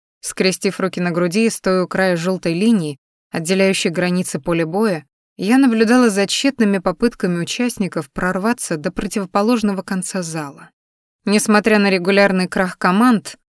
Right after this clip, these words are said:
у всех их была единая стратегия, которой они строго придерживались. Они разделялись. Пока один бежал влево, второй рвался вправо. Но в итоге свинец с легкостью и невероятной скоростью догонял обоих зайцев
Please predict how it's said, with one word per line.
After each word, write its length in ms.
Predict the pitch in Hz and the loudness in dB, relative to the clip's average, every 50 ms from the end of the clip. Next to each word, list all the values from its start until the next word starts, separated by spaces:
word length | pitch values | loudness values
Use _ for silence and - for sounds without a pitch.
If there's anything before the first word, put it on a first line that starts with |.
| _ _ - | _ _ -8
у 40 | - | -6
всех 360 | - - - 294 311 294 - | -4 0 2 2 2 2 0
их 240 | 233 - 240 220 220 | 0 -2 0 0 0
была 260 | 226 196 220 226 226 | 2 2 4 4 6
единая 500 | 220 214 190 226 196 196 262 247 220 208 | 4 4 4 2 2 4 4 6 6 4
стратегия, 760 | 202 - - 220 214 220 - - 240 226 185 156 151 160 156 | 2 0 -2 -2 -2 -2 0 0 2 2 2 0 -2 -2 -2
которой 380 | - - 180 - 196 190 180 175 | -2 -4 -4 0 0 2 2 2
они 120 | 170 170 165 | 0 -2 -4
строго 360 | - - 208 185 170 165 - | -2 0 0 0 0 0 -2
придерживались. 920 | - 175 180 156 170 170 160 147 151 156 160 165 165 170 - - - - _ _ _ _ _ _ _ _ | -4 -4 -4 -2 -2 -4 -4 -4 -8 -14 -16 -16 -14 -10 -10 -10 -10 -12 _ _ _ _ _ _ _ _
Они 440 | - 214 214 214 208 208 202 202 - | 2 4 6 6 6 4 2 2 0
разделялись. 840 | - 226 220 190 175 240 233 214 185 160 147 135 - - - - - _ _ _ _ _ _ _ _ _ _ | 0 0 0 2 2 2 2 2 2 -2 -4 -8 -10 -10 -10 -10 -12 _ _ _ _ _ _ _ _ _ _
Пока 220 | - 190 - 220 214 | -2 0 2 4 4
один 320 | 214 180 196 220 208 202 | 4 4 4 2 4 4
бежал 340 | 190 196 180 190 196 190 185 | 2 2 2 2 2 2 2
влево, 480 | 175 190 214 247 262 214 170 151 143 135 _ _ _ _ | 0 2 2 2 2 2 0 -4 -6 -8 _ _ _ _
второй 400 | - - - 208 226 269 277 262 | -6 0 0 2 4 4 4 2
рвался 420 | 220 190 226 226 226 214 - - | 2 2 2 2 2 2 -2 -4
вправо. 540 | 208 - - - 170 156 147 - - - - _ _ _ _ _ _ _ - | -6 -6 -4 -4 -4 -4 -6 -8 -14 -18 -20 _ _ _ _ _ _ _ 2
Но 180 | 226 226 233 214 | 4 4 6 6
в 80 | 214 | 4
итоге 340 | 220 - 285 285 254 202 196 | 4 4 4 4 4 4 2
свинец 460 | - - 185 185 190 214 240 247 - | 0 0 0 2 4 4 4 4 2
с 80 | - - | 0 0
легкостью 600 | 202 220 262 262 - - 180 170 - - 180 175 | 2 2 2 2 0 -4 -6 -4 -4 -4 -2 -2
и 20 | |
невероятной 640 | 175 180 175 185 196 208 214 214 220 208 202 185 185 | 0 0 2 2 4 4 4 2 2 2 0 -2 -2
скоростью 560 | - - - 262 262 254 214 - - - 185 | -2 -2 0 2 2 2 2 0 -2 -4 -2
догонял 500 | 156 156 156 156 190 208 220 226 208 175 | 0 0 0 2 2 4 4 4 4 2
обоих 400 | 170 165 170 185 180 170 165 160 | 0 0 0 0 0 0 0 0
зайцев 560 | 156 185 214 240 220 - - - - - - | -2 0 0 0 0 -2 -6 -10 -12 -16 -18